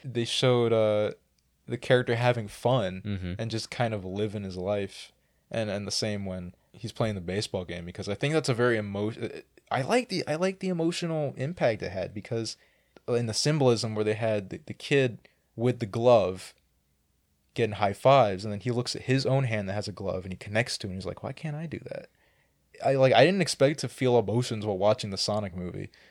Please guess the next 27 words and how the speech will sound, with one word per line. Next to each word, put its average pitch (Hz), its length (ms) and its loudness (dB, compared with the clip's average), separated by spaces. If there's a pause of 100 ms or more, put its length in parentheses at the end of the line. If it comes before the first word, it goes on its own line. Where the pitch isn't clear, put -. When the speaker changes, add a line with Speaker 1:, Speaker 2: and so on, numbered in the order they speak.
(160)
Speaker 1:
<laughs> - 20 -18
It's - 320 -6
just - 200 0
not 135 100 4
Speaker 2:
It's 101 140 0
like, 120 80 4
Speaker 1:
something 113 180 0
I 110 80 4
Speaker 2:
"Geez, 104 120 0
Speaker 1:
expected. 104 440 -4 (100)
Speaker 2:
Sonic 101 360 -2
lonely?" 101 500 0 (500)
Speaker 1:
Yeah, 123 360 -2
and 120 120 -2
then 131 120 4
it 127 140 4
ties 123 280 8
into 113 220 -4
the 98 120 -4
end 104 160 -4
scene, 95 220 -4
which 90 140 -8
is 95 60 -8
my 92 120 -6
other 92 160 -6
favorite 95 280 -6
part, - 280 -8